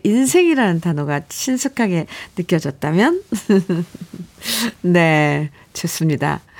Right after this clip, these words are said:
뭔가 여유로워지는 거죠. 그리고 내가 왜 이렇게 힘들게 일을 해야 되는지 그 이유도 너무너무 눈에, 눈앞에, 네, 머리에 환하게, 네, 알 수 있고요. 칠팔구일 님, 좋아요.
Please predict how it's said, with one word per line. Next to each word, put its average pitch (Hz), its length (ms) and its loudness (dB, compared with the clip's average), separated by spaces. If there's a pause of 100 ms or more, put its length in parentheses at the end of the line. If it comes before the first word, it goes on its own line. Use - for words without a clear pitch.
(640)
뭔가 175 680 2
여유로워지는 156 840 0
거죠. 151 400 -4 (280)
그리고 180 280 -2
내가 175 240 2
왜 190 200 4
이렇게 262 420 2
힘들게 226 460 0
일을 170 200 0
해야 196 240 0
되는지 151 380 -6
그 - 180 -6
이유도 180 640 -2 (100)
너무너무 165 680 2
눈에, 175 420 0
눈앞에, 165 500 -2
네, 151 360 -2 (580)
머리에 160 500 2
환하게, 196 880 0
네, 160 320 -4 (340)
알 165 160 0
수 - 160 -4
있고요. - 440 -4 (300)
칠팔구일 196 680 0
님, 202 240 2 (440)
좋아요. 123 600 -2